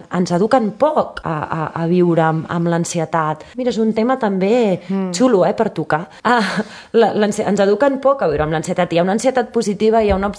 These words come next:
Speaker 1: una ansietat que no ho és tant. Hi ha ansietat que, per molt que ens vulguem relaxar, l'hem de passar. I a vegades amb la por és, Molt bé, passa aquest moment
Speaker 2: Mhm.
Speaker 1: i després ja la treballarem.
Speaker 2: Exacte, sí.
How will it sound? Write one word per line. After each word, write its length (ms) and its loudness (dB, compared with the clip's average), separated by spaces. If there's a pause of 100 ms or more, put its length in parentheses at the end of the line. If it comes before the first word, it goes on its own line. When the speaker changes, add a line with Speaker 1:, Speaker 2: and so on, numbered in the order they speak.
(100)
Speaker 1:
una 180 -2
ansietat 460 -4
que 140 -4
no 160 -2
ho 60 0
és 180 -6
tant. 260 -2
Hi 140 2
ha 60 6
ansietat 680 -2
que, 140 -2
per 180 0
molt 240 2
que 80 2
ens 100 0
vulguem 300 2
relaxar, 580 0
l'hem 320 4
de 120 2
passar. 580 2
I 360 2
a 120 2
vegades 460 0
amb 140 0
la 140 0
por 240 0
és, 240 2 (180)
Molt 200 2
bé, 180 2 (220)
passa 360 0
aquest 200 0
moment 480 2
Speaker 2:
Mhm. 420 -8
Speaker 1:
i 100 6
després 360 2
ja 140 2
la 140 2
treballarem. 680 -2 (140)
Speaker 2:
Exacte, 440 -4
sí. 160 -4